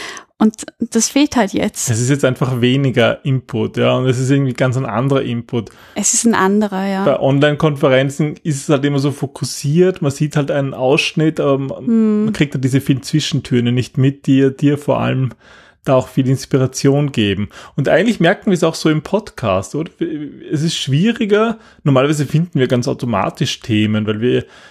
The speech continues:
Speaker 2: weil wir mehr erleben und mehr so
Speaker 1: Mhm.
Speaker 2: Gespräche zwischendurch führen, die oft wegfallen und wir, wir müssen selber immer länger überlegen, was für nächste Podcast-Episoden wir eigentlich
Speaker 1: Ja,
Speaker 2: machen.
Speaker 1: das stimmt. Also es fehlt auch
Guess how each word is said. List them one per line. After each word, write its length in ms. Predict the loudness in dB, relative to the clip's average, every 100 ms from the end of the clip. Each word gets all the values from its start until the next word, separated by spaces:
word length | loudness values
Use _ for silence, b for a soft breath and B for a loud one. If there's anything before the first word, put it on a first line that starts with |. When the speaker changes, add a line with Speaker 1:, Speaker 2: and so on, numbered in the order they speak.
| B
Speaker 2:
weil 180 | -2 0
wir 180 | 2 0
mehr 460 | -2 0 4 4 2
erleben 760 | 2 4 4 4 4 2 -2 -4
und 300 | -4 -4 0
mehr 160 | 2
so 80 | 2
Speaker 1:
Mhm. 60 | 0
Speaker 2:
Gespräche 680 | -2 -2 2 2 2 0 -2
zwischendurch 640 | -2 -2 -4 0 0 0
führen, 340 | -4 2 2 2
die 200 | -2 0
oft 340 | -2 -4 0
wegfallen 720 | 0 0 -2 0 2 0 -2
und 280 | -4 -6 -2
wir, 120 | -2 -2 -8
wir 200 | -4 0
müssen 360 | 0 -2 -2
selber 240 | 0 2 2
immer 160 | 0
länger 240 | 0 2 2
überlegen, 560 | 2 2 2 0 0 -2
was 180 | -4
für 320 | 0 2 2 0 -8
nächste 420 | -6 -6 -6 -8
Podcast-Episoden 960 | -2 -4 -2 -4 -4 -6 -4 -4 -4
wir 80 | -4
eigentlich 240 | -2 0 0
Speaker 1:
Ja, 60 | 2 2
Speaker 2:
machen. 140 | 0 -2
Speaker 1:
das 180 | -2 -2
stimmt. 340 | 0 2 2
Also 160 | 2 0
es 120 | -2 0
fehlt 260 | -2 -2 -10 -16 _
auch 260 | -4 -4